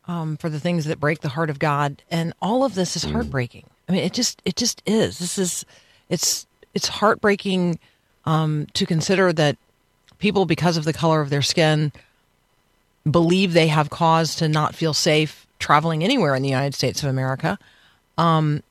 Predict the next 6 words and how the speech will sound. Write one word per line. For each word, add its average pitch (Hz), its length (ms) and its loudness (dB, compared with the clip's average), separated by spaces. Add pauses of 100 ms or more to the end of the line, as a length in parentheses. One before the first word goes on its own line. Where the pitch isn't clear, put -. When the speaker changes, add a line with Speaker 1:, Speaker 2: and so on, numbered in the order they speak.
(160)
Speaker 1:
and 175 320 4
it's - 300 0
heartbreaking 165 960 0
to 165 200 0
consider 151 520 0
that 151 240 -2